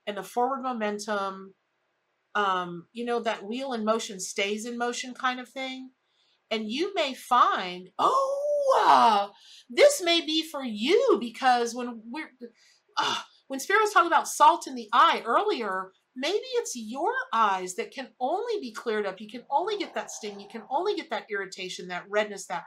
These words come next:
hurt out of your eyes if you just do a blowout celebration and you blow out your chakras, right? You just blaze through those puppies with the music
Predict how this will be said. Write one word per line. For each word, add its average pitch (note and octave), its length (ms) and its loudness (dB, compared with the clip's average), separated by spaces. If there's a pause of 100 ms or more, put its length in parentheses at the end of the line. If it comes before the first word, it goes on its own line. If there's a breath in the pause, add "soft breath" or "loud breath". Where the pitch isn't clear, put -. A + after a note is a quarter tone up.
hurt C4 300 2 (420 soft breath)
out E4 240 8
of A#3 80 -6
your A3+ 260 -6
eyes G#3 640 4 (340)
if A#3+ 180 -4
you A#4 160 0
just D4+ 180 -6
do C4 160 -6
a G#3 80 -2
blowout A#3+ 480 4
celebration G#3 960 -2 (240 soft breath)
and F#3 140 -8
you D#4+ 140 -2
blow A3+ 240 4
out C4+ 200 4
your G#3+ 80 -8
chakras, G3+ 600 4
right? A3+ 200 2
You C#4+ 160 -10
just F3 200 -10
blaze G3 320 -6
through C#4 160 -10
those C4 220 -4
puppies C4+ 380 2
with - 140 -8
the D#3+ 80 -12
music C4+ 320 -4